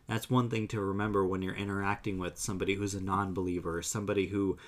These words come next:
has never even heard the name of Jesus. There's three billion people on the planet who've never even heard the name of Jesus. So just remember that when you're talking with somebody, right? So this is what I, again, this is what I challenge you to do. I challenge you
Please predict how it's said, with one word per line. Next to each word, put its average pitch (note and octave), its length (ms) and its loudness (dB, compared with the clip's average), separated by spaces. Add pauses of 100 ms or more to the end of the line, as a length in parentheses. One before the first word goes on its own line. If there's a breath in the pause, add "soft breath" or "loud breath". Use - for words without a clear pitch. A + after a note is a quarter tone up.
(180 loud breath)
has F#2 160 -6
never A2+ 240 2
even A2 220 4
heard B2+ 380 4
the G2 80 0
name D#2+ 240 -2
of D#2+ 100 -4
Jesus. - 420 -6
There's F#3 280 4
three G#3 260 4
billion F#3 400 8
people F3+ 320 2
on D3 80 4
the B2 80 6
planet F3+ 420 4
who've A2 160 0
never A2+ 260 4
even F#2 200 2
heard F2+ 180 -2
the F#2 80 -4
name F2+ 220 -2
of D#2+ 60 -4
Jesus. D#2+ 460 -4
So - 360 2 (420 loud breath)
just C3+ 220 2
remember C3+ 320 4
that F2+ 200 2
when F#2 100 -2
you're F#2 100 0
talking G#2+ 360 0
with E2 120 -6
somebody, D#2 400 -6
right? F2 260 -2 (880 soft breath)
So C3+ 540 6 (1300)
this D#3 240 4
is D#3 100 0
what D3+ 160 6
I, D3+ 160 2
again, C3 420 6
this D#3 180 6
is E3 80 2
what D#3 180 6
I C3 80 8
challenge C#3+ 440 4
you G#2+ 120 0
to G2+ 40 -4
do. A2 220 4
I A#2+ 160 6
challenge C3 600 4
you E2+ 220 -2